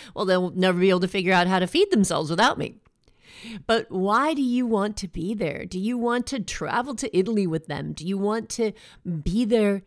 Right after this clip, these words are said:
to see what they look like as they grow old? Do you want to share the experiences of your family with them? Do you want to experience the freedom of doing whatever you want together when you retire? And connecting to that real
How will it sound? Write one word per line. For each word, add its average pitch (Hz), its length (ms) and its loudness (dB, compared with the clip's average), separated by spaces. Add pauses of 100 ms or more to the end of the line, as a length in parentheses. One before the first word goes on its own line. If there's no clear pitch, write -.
(120)
to 202 140 2
see 254 680 2
what 190 280 0
they 214 160 4
look 220 260 2
like 156 400 -2
as 165 200 0
they 160 120 0
grow 160 220 0
old? 156 400 0 (320)
Do 175 80 -6
you 214 120 2
want 247 200 2
to 262 80 -6
share 254 520 -2
the 254 160 -2
experiences 202 800 -2
of 165 140 -8
your 170 80 -6
family 190 520 0
with 151 220 -6
them? 147 220 -10 (280)
Do 196 120 -10
you 247 100 -2
want 277 220 0
to 285 180 -4
experience 269 960 -2
the 196 120 -4
freedom 233 520 -2
of 147 220 -6
doing 269 400 -2
whatever 247 420 -2
you 311 160 0
want 220 360 0
together 180 760 -2
when 165 180 -2
you 170 120 -2
retire? - 640 -8 (600)
And 190 200 -10
connecting 269 720 0
to 220 160 -8
that 170 260 -4
real 220 540 -2